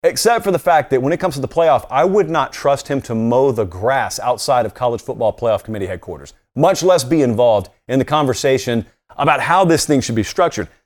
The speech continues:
This is a man who has advocated not for even a sixteen or a thirty-two team, but a sixty-four team college football playoff. And I know if you didn't hear him say that,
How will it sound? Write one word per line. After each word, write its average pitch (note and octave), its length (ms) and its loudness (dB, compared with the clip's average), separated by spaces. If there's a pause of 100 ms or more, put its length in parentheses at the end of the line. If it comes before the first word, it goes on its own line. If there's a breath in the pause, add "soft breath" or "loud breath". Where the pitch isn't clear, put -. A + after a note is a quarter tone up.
(280)
This F#3+ 320 2
is G3 100 2
a C#3 60 2
man F#2+ 420 -4 (720)
who A#3 100 2
has F#3 120 2
advocated C#3+ 720 2 (160)
not A3+ 240 2
for G3 140 4
even D#3+ 180 4
a B2 60 4
sixteen G3 640 2 (180)
or D#3+ 200 6
a C3 40 0
thirty-two E3+ 520 2
team, C#3 340 0
but D#3+ 140 4
a D3+ 100 4
sixty-four F#3 680 0
team C#3+ 260 0
college C3+ 280 0
football B2+ 360 0
playoff. C#3+ 360 0 (180 loud breath)
And D3+ 160 0
I F3 100 4
know C4 280 2
if F#3+ 140 2
you A3+ 120 2
didn't F#3 220 0
hear F3+ 140 2
him D#3 140 0
say D#3+ 300 2
that, B2 340 0